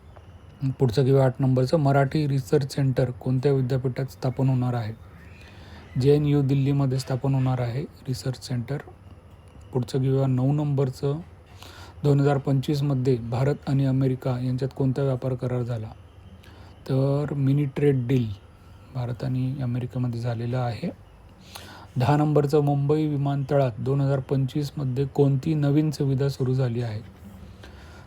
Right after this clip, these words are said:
तर डिजिटल प्रथम नियंत्रण केंद्र, एओसीसी. पुढचं, महाराष्ट्राने एआय धोरण जाहीर करणारे पहिले राज्य कधी बनले?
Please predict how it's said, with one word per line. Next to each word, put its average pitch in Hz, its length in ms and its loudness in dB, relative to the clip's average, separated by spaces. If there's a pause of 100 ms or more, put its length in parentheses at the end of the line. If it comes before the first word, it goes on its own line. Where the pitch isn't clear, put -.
(100)
तर 139 140 4
डिजिटल 143 440 6
प्रथम 147 440 0
नियंत्रण 135 560 0 (100)
केंद्र, 123 340 0 (260)
एओसीसी. 135 1120 0 (1160)
पुढचं, 147 300 6
महाराष्ट्राने 156 580 2
एआय 156 380 6
धोरण 151 300 2
जाहीर 143 220 2
करणारे 143 380 0
पहिले 143 340 2
राज्य 135 380 0
कधी 143 160 0
बनले? 123 540 -2